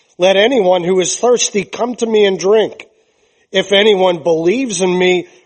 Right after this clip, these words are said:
rivers of living water will flow out of the person's heart,"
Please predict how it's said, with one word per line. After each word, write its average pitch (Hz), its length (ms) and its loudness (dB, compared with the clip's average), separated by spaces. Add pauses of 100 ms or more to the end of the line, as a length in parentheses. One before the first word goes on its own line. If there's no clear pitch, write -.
(100)
rivers 233 640 -2
of 151 400 -10
living 247 420 0
water 208 300 4
will 185 160 0
flow 214 420 0
out 202 220 2
of 165 140 -2
the 165 100 -6
person's 170 520 -6
heart," 196 420 -2